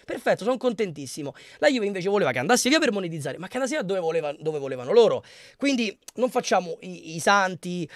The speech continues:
e, e, e, e santifichiamo la gente. Cerchiamo di capire un attimo. Koop Meiners invece è diverso, perché Koop non è che la, la, non è che Koop ha detto: "Guardate ragazzi, io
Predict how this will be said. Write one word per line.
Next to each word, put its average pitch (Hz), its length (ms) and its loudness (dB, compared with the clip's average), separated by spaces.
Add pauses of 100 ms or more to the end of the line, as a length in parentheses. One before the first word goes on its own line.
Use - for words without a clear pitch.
(200)
e, 175 100 -4
e, 180 400 -6
e, 160 640 -6
e - 80 -8
santifichiamo 160 600 -4
la 143 120 0
gente. 139 300 -8
Cerchiamo 247 380 0
di 202 80 0
capire 170 200 -2
un 139 60 -6
attimo. 127 300 -12
Koop 320 220 -2
Meiners 151 440 -2
invece 160 220 -6
è - 20 -4
diverso, 151 460 -2 (240)
perché 277 260 0
Koop 165 520 -4
non 285 200 -2
è 262 80 0
che 160 420 0
la, 147 260 -6
la, 139 360 -6
non 190 120 -4
è 226 40 -4
che 170 100 -8
Koop - 200 -16
ha 139 80 -10
detto: 131 240 -12
"Guardate 214 300 0
ragazzi, 151 460 -8
io 165 240 0